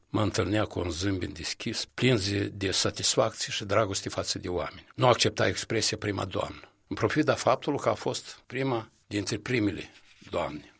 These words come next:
Foarte modestă în comportament, atentă în discuții și deschisă în relații. Ea și-a asigurat o dragoste, recunoștință, stimă și respect din partea tuturor.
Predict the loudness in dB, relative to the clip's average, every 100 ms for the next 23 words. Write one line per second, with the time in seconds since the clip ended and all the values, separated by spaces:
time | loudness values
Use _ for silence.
0 | _ 2 4 4 0 2 0 0 -2 -4
1 | -2 -2 0 0 0 -2 -4 -6 -10 -12
2 | -14 -10 -4 -4 -2 -4 -2 -2 -2 -4
3 | -8 -6 -8 -10 -10 -8 -2 0 0 0
4 | 0 0 0 0 0 -2 -6 -8 _ -4
5 | 0 2 2 -2 -6 -4 0 2 0 2
6 | 2 4 2 0 4 6 4 -2 -6 -6
7 | -6 -4 -2 -2 -4 -2 -2 -2 -2 -4
8 | -2 -4 -4 -6 -4 -6 -8 -18 _ _
9 | _ -6 0 0 0 -8 -8 -6 -4 -4
10 | -8